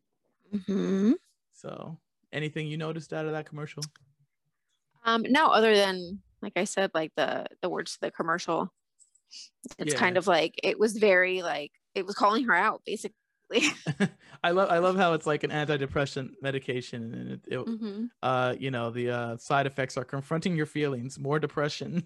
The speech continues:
Speaker 2: <laughs> I
Speaker 1: Yeah.
Speaker 2: was like, that was dope. I really enjoyed that <laughs> part, so.
Speaker 1: Yeah, yeah.
Speaker 2: Um,
Speaker 1: Uh, are we gonna talk about the bug? <laughs>
Speaker 2: Oh, we're, g-, yeah, well, we'll get to that. Yeah.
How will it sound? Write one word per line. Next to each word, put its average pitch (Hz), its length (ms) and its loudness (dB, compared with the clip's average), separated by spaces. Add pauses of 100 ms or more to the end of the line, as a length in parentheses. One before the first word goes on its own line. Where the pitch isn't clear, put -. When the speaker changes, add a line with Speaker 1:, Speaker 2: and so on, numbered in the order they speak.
Speaker 2:
<laughs> - 60 -10
I - 500 -6
Speaker 1:
Yeah. 208 280 6
Speaker 2:
was 208 80 -2
like, 202 320 2 (500)
that 165 180 2
was 175 180 -6
dope. 135 380 -4
I 139 120 2
really 143 340 2
enjoyed 131 320 -2
that 131 160 -2 (160)
<laughs> - 140 -20
part, 185 180 0
so. - 460 -6 (720)
Speaker 1:
Yeah, - 240 2 (120)
yeah. - 160 -2
Speaker 2:
Um, - 80 -8 (1120)
Speaker 1:
Uh, 202 320 6
are 196 100 4
we 208 140 4
gonna 233 140 0
talk 233 160 -2
about 208 200 -4
the 196 60 -8
bug? 180 280 -6 (460)
<laughs> - 400 -8 (380)
Speaker 2:
Oh, 196 120 6
we're, 190 140 6
g-, 196 120 -4
yeah, 170 200 6
well, 151 120 4
we'll 175 120 2
get 196 180 0
to - 80 -10
that. 123 240 -6 (120)
Yeah. 143 360 2